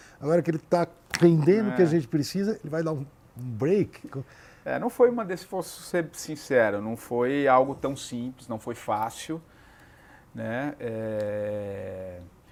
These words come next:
Speaker 2: porque é isso, né? Eu fiz toda uma carreira ali, cheguei nos últimos cinco anos desenvolvendo, é, projetos e mais projetos. Mas, é, é, claro, tem o outro lado, não foi,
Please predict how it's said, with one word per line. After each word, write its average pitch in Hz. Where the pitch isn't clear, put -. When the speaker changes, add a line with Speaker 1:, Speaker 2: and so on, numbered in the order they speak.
Speaker 2:
porque 123
é 165
isso, 151
né? 110
Eu 110
fiz -
toda 143
uma 135
carreira 120
ali, 113
cheguei 107
nos 110
últimos 113
cinco 120
anos 123
desenvolvendo, 120
é, 90
projetos 123
e 147
mais 139
projetos. 120
Mas, 160
é, 139
é, 131
claro, 311
tem 180
o 214
outro 214
lado, 185
não 131
foi, 170